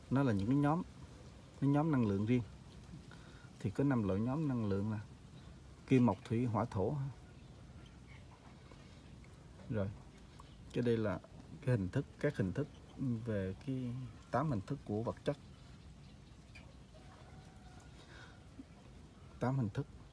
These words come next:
như là gì? Cứng, mềm, cứng, à, cứng, mềm hay là gì, ngày, đêm, vân vân và vân vân.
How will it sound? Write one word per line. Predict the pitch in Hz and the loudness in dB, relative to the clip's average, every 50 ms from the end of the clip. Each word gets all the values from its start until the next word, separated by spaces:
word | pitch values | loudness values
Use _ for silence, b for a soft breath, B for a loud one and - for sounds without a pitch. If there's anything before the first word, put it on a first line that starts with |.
| - - | -10 -4
như | - 107 110 104 110 113 110 107 | -2 -2 0 2 2 4 4 4
là | 101 92 90 | 4 2 2
gì? | 92 92 98 101 - - - - - - - B B B B B B B B B - - - | 2 0 -2 -4 -6 -12 -16 -18 -18 -18 -18 B B B B B B B B B -20 -8 0
Cứng, | - 143 147 170 185 190 180 160 | 4 4 4 4 4 4 4 4
mềm, | 117 98 98 92 92 98 110 120 117 - - - - - - - - - - - - - | 6 6 4 4 2 2 0 -2 -4 -6 -10 -14 -18 -18 -18 -18 -18 -18 -18 -18 -6 -2
cứng, | - 117 95 - 156 143 143 143 143 131 - - - B B B B B B B B B - | 0 0 2 4 4 4 4 4 2 -2 -6 -10 -16 B B B B B B B B B 0
à, | 104 101 98 95 - | 2 2 2 2 0
cứng, | - - 147 165 185 180 170 151 | -2 -2 0 2 2 4 4 6
mềm | 123 107 101 98 95 104 | 6 6 6 4 4 2
hay | 113 120 | 2 2
là | 117 110 104 | 2 2 2
gì, | 104 101 98 | 2 2 2
ngày, | 98 101 101 101 98 92 95 | 2 2 2 2 2 2 2
đêm, | 101 120 131 131 135 | 2 2 2 2 2
vân | 139 139 135 | 2 0 2
vân | 139 135 135 131 | 2 2 2 2
và | 113 104 | 0 0
vân | 104 120 127 | 0 0 0
vân. | 127 | 0